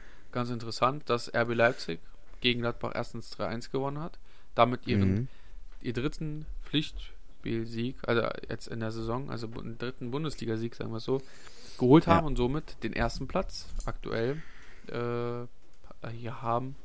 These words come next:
Speaker 1: oder sich, sich verteidigt haben. Ähm, dadurch, dass Dortmund verloren hat natürlich, <laughs> aber da kommen wir gleich zu. Äh,
Speaker 2: <laughs>
Speaker 1: aber, ähm, ja, gegen Dortmund, äh, gegen Gladbach drei eins zu gewinnen, ist natürlich auch stark und zeigt auch natürlich, dass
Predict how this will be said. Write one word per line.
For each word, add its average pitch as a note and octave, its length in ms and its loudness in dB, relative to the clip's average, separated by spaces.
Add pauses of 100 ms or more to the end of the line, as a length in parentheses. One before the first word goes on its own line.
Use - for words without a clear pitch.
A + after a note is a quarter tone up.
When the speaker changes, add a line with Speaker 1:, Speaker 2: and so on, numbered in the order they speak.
(120)
Speaker 1:
oder A#2 300 -4
sich, - 340 -2 (400)
sich - 160 -4
verteidigt C#3 500 6
haben. C3+ 320 6 (480)
Ähm, A#2+ 500 2 (1080)
dadurch, B2 300 8 (180)
dass - 180 -4 (140)
Dortmund A#2 320 -2
verloren A#2+ 460 -2
hat - 180 -6
natürlich, B2 520 -6
<laughs> - 60 -10
aber A2 220 -6
da A2 80 -2
kommen A2+ 220 -4
wir G#2+ 40 -6
gleich A#2 220 -4
zu. C#3 160 -4 (580)
Äh, B2 60 2
Speaker 2:
<laughs> - 0 -
Speaker 1:
aber, A#2+ 720 10
ähm, A#2+ 460 2 (340)
ja, C#3+ 140 4
gegen A2 240 -2
Dortmund, A#2+ 380 -2
äh, A#2 180 0
gegen A#2 160 0
Gladbach A#2+ 360 -2
drei A#2 120 -2
eins A2+ 200 -2
zu A#2 100 -4
gewinnen, A#2 240 -4
ist C3 100 -6
natürlich A#2 380 -6
auch A#2 240 4 (340)
stark B2 460 12
und B2 200 -2
zeigt - 300 4
auch C#3 160 0
natürlich, C3+ 440 0
dass B2 200 -4